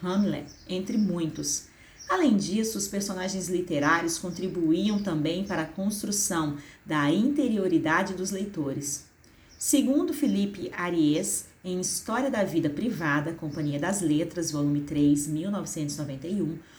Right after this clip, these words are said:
o surgimento da imprensa proporcionou uma das experiências mais decisivas da modernidade,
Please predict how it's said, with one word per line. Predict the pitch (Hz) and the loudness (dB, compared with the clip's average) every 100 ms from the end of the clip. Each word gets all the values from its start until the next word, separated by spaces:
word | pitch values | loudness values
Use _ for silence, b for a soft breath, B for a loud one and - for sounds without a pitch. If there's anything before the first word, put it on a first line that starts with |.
| B B | B B
o | 247 | 0
surgimento | 330 294 285 262 277 294 | 4 6 6 4 2 0
da | 247 | -2
imprensa | 190 180 180 196 202 180 | -2 -4 -2 0 0 -2
proporcionou | 180 185 190 - 165 170 190 | -6 -6 -6 -4 -2 -2 -2
uma | 190 190 180 | -2 -2 0
das | 180 | 0
experiências | 175 - 170 175 185 170 156 151 | -2 -2 0 0 -2 -2 -2 -2
mais | 160 165 220 294 | -2 0 2 2
decisivas | 196 196 - 160 165 180 180 | 0 -2 -2 -2 -2 -2 -2
da | 175 | -4
modernidade, | 170 175 185 185 135 117 127 | -4 -4 -4 -4 -4 -4 -8